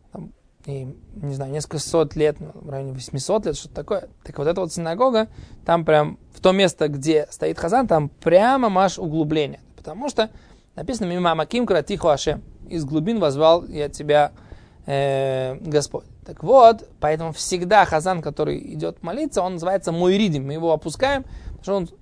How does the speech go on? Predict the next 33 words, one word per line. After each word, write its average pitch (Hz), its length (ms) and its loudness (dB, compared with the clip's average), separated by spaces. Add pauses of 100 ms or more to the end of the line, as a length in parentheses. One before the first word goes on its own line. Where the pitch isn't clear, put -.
он 170 180 -2
идет 214 180 0
и - 20 2
ус-, 165 200 0
и 196 140 -6
опускается 165 500 2
в 151 60 -6
некое 156 200 -6
углубление. 151 500 -4
Так - 120 -16
вот, 196 140 0
Муиридим 208 340 0
лифны 170 260 -2
атейва, 147 440 -2 (1040)
Зокин 220 720 4
верогель, 165 520 2 (2250)
старого, 147 560 4
то 151 60 -8
есть, - 180 -14
м, 156 920 -14
возрастного, 147 640 2
верогель, 160 540 4
и 151 40 -2
он 143 280 -4 (540)
знает 165 340 2
молитву 151 380 0
хорошо. - 500 -6 (800)
Вееш 185 540 0
лой 233 140 10
боним, 202 320 2
у 151 40 -4
него 147 160 -4
есть, 190 400 -4